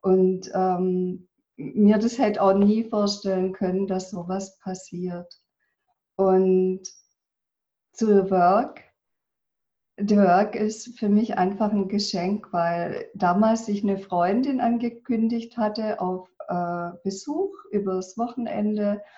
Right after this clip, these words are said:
und ich wollte sie schon wieder ausladen, weil ich dachte, ich kann mich so niemand zumuten, hatte mich auch komplett zurückgezogen von allem, bin überhaupt nicht mehr weggegangen, gar nichts mehr.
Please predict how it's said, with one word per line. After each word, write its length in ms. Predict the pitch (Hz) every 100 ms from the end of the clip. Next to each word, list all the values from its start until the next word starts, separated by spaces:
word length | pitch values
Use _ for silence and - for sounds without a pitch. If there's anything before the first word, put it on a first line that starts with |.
| - -
und 100 | 208
ich 180 | 208 202
wollte 300 | 202 233 240
sie 240 | - 214
schon 220 | - 190
wieder 260 | 196 190 -
ausladen, 960 | 196 226 - 190 180 165 175 196 240 _ _ _ _ _ _ _ _ _
weil 160 | 196 196
ich 140 | 202
dachte, 280 | 202 240 -
ich 160 | 208 -
kann 220 | 196 233
mich 240 | 240 -
so 120 | 196
niemand 520 | 196 202 208 202 202 202 -
zumuten, 800 | - 240 247 240 233 226 226 226
hatte 200 | 202 208
mich 340 | 202 202 - _
auch 320 | 202 196 196
komplett 680 | - - 226 269 262 233 240
zurückgezogen 1040 | - 208 220 220 262 262 - 233 233 240 240
von 180 | 196 185
allem, 600 | - 190 214 240 254 240
bin 360 | 190 196 196 _
überhaupt 500 | 233 208 196 208 -
nicht 80 | 240
mehr 380 | 226 214 202 - _ _ _ -
weggegangen, 760 | 180 185 - 254 254 254 254
gar 200 | - 185
nichts 360 | 208 240 240 -
mehr. 340 | 208 208 220